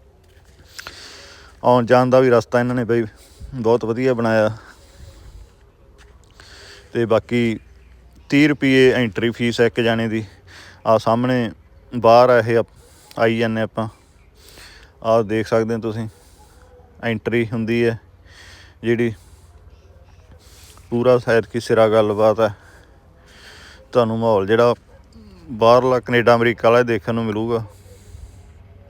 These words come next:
ਜ਼ਰੂਰ ਆਓ, ਇੱਕ ਦਿਨ ਵਿਜ਼ਿਟ ਕਰੋ। ਆਹ ਬਾਈ ਆ ਗਏ ਸੀਗੇ ਬਈ ਚੰਡੋਲਾਂ ਵਾਲੇ,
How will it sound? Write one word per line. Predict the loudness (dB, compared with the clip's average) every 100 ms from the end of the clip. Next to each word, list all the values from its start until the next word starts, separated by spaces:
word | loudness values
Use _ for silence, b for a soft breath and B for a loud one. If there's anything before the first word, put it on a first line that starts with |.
| -20 -20 -20 -20 -20 -20 B B B B B
ਜ਼ਰੂਰ | -8 -2 -2 2
ਆਓ, | 2 2 -2 -12 -18 -12
ਇੱਕ | -10 -4
ਦਿਨ | -4
ਵਿਜ਼ਿਟ | -4 -6 -4
ਕਰੋ। | 0 0 -2 -10 -20 -20 -20 B B B B 2
ਆਹ | 4
ਬਾਈ | 4 2 4
ਆ | 4
ਗਏ | 4 0
ਸੀਗੇ | -2 -4
ਬਈ | -2
ਚੰਡੋਲਾਂ | -2 -2 -2 -2
ਵਾਲੇ, | -2 -4